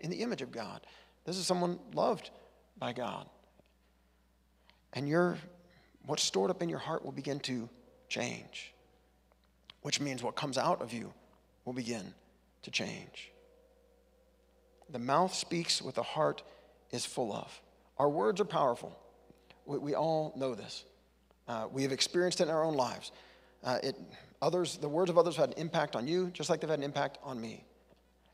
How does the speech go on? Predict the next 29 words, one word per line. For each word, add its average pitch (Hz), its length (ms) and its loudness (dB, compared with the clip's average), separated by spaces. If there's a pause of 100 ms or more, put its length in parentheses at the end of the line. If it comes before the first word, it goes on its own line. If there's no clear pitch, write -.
(160)
And 131 200 4 (800)
God 160 400 10
apparently 135 480 2
wants 139 280 0
us 131 120 4
to 127 80 -6
be 131 140 2
a 131 40 0
people 120 480 -4 (260)
who 123 100 -10
have 156 140 0
a, 127 60 -2 (340)
a, 120 80 -6 (160)
a 127 40 -4
good 165 220 2
ratio, 131 560 0 (460)
<laughs> - 460 -12
a - 200 4
people 196 340 4
who, 151 260 4 (680)
who 156 100 4
are 147 80 10
not, 170 560 4
who 180 80 4
are 156 80 10
holding 185 340 10
back 185 240 6
the 156 160 -4
unwholesome 131 540 0